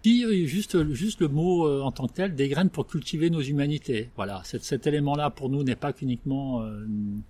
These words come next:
une figure de style, c'est vraiment l'orientation qu'on veut prendre. Effectivement, c'est comment, aujourd'hui, on est quand même dans un climat très anxiogène par rapport à l'avenir et par rapport à la crise écologique. Les graines pour cultiver nos humanités, c'est laisser une perspective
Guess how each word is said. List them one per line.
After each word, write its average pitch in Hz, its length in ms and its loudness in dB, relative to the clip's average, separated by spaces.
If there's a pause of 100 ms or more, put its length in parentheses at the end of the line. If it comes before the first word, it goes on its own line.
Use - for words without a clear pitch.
(140)
une 110 140 -2
figure 120 320 -6
de 113 100 0
style, 202 360 -4
c'est 156 160 -4
vraiment 123 380 -2
l'orientation 147 840 0
qu'on - 180 -6
veut 117 120 -2
prendre. 131 440 -4
Effectivement, 123 500 -4
c'est - 180 -4
comment, 143 360 2 (640)
aujourd'hui, 139 480 4
on 123 180 4
est 117 100 4
quand 143 100 0
même 143 80 2
dans 117 180 2
un 117 60 2
climat 127 340 2
très 117 240 0
anxiogène 123 640 0
par 113 180 -6
rapport 104 280 -4
à 107 40 -4
l'avenir 117 460 0
et 104 60 -4
par 101 180 -8
rapport 101 320 -4
à 104 60 -6
la 95 100 -2
crise 117 240 -4
écologique. 110 680 -4 (440)
Les 127 120 4
graines 151 220 4
pour - 180 -4
cultiver 143 420 -2
nos 135 120 2
humanités, 120 580 2
c'est 139 260 0
laisser 127 420 2
une 147 140 4
perspective 165 800 0